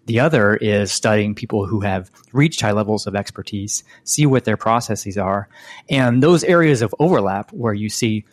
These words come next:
commonalities between those two things, the theoretical side of neuroscience, the empirical side of,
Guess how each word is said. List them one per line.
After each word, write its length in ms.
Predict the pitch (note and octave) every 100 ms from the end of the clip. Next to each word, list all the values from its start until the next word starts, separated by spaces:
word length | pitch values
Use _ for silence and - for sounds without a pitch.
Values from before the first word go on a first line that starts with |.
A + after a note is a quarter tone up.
| _
commonalities 640 | C#3 C3 A2+ B2 A2 G2
between 400 | - - D3 E3
those 180 | A2 F#2+
two 140 | - G2
things, 300 | G2+ G2+ G2+
the 80 |
theoretical 580 | F#2+ - C#3 A#2 A2+ G#2+
side 460 | G#2 G#2+ G2+ G2+ G#2
of 80 | G#2
neuroscience, 640 | G#2+ A2 - G2 G2+ -
the 100 | -
empirical 480 | A2+ C3 B2+ A#2 G#2
side 400 | - G2+ G#2 G#2+
of, 160 | A2